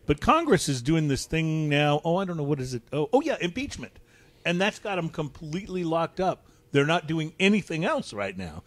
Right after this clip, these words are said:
And this tax, those taxes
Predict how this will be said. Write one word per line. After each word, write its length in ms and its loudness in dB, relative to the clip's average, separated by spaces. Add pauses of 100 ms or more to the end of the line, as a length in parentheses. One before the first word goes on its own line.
(280)
And 80 6 (260)
this 320 0 (840)
tax, 300 0 (800)
those 140 -2
taxes 560 -4